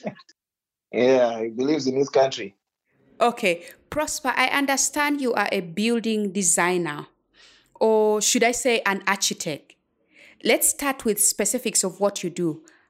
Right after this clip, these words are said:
Speaker 2: How would you describe the kind of work you do?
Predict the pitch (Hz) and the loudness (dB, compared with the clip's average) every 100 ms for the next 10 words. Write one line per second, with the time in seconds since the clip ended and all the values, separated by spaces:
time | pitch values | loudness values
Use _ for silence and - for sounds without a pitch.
0 | _ - 277 359 339 294 269 277 233 208 | _ 0 0 0 -2 -4 -2 0 0 -2
1 | - 247 240 240 196 190 - 226 208 165 | -2 0 2 0 -4 -4 -2 -2 -2 -2
2 | 185 190 - 165 - 156 147 | -2 -2 -4 -8 -6 -6 -6